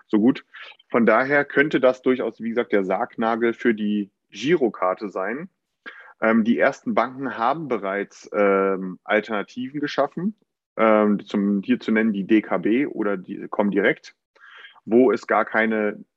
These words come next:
Girokarten mehr gibt, keine klassischen, sondern dort gibt es jetzt solche Debit-Kreditkarten,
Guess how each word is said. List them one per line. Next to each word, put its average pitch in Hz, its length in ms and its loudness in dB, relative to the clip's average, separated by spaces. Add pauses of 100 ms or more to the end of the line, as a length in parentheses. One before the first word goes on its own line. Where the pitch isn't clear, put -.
Girokarten 117 640 0
mehr 95 140 -2
gibt, 135 400 -10
keine 127 240 -4
klassischen, 151 680 -6
sondern 110 400 2
dort 110 180 4
gibt - 220 -2
es 139 120 -2
jetzt 104 180 0
solche 98 300 -2 (220)
Debit-Kreditkarten, 143 1600 0